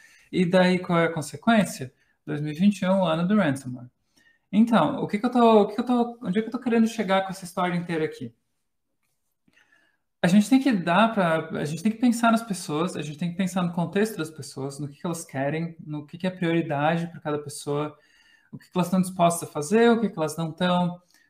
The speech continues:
tudo isso aí. E a gente tem que fazer, perdi o fio da meada, mas a gente tem que pensar nas pessoas.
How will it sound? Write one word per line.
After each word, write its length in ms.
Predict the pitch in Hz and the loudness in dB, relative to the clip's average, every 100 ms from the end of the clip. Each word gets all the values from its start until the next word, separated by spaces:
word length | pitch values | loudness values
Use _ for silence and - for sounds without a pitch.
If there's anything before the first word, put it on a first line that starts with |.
| _ - | _ -2
tudo 160 | 220 | 0
isso 180 | 233 202 | 0 0
aí. 420 | 175 180 175 - _ _ _ | 2 0 -2 -14 _ _ _
E 720 | 175 185 185 180 180 - - _ _ - | 2 4 4 4 2 -2 -10 _ _ -4
a 60 | |
gente 260 | 180 180 - | 0 0 0
tem 100 | 202 | -2
que 80 | - | 0
fazer, 800 | 214 170 185 190 190 180 - - _ _ _ _ _ _ _ _ _ - _ _ _ _ _ _ _ _ _ _ | -2 0 0 0 0 -4 -12 -20 _ _ _ _ _ _ _ _ _ -20 _ _ _ _ _ _ _ _ _ _
perdi 200 | 170 165 | -4 -2
o 40 | 185 | -2
fio 160 | 180 | -4
da 80 | 160 | -4
meada, 280 | 139 117 - | -4 -6 -8
mas 200 | 147 147 | -10 -6
a 60 | 160 | -6
gente 180 | 170 - | -6 0
tem 100 | 185 | 2
que 80 | 208 | 2
pensar 220 | 180 170 | 2 -2
nas 100 | - | -4
pessoas. 420 | 139 - - | -12 -18 -20